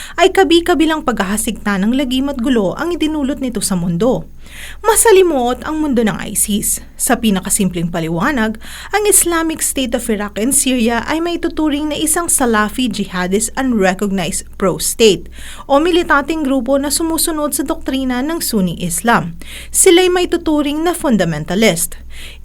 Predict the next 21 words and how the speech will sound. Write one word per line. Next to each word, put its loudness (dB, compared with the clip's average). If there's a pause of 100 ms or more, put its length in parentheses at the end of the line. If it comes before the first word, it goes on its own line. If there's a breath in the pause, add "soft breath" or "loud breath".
Isa 4
sila 6
sa 2
mga 0
teroristang 0
grupo 0
na 2
brutal -2 (160)
at 0
handang 0
gumawa 2
ng -2
krimen -2 (240 loud breath)
sa 4
pananaw 0
nilang 0
para 0
ito 0
sa -2
kanilang 0
relihiyon. 0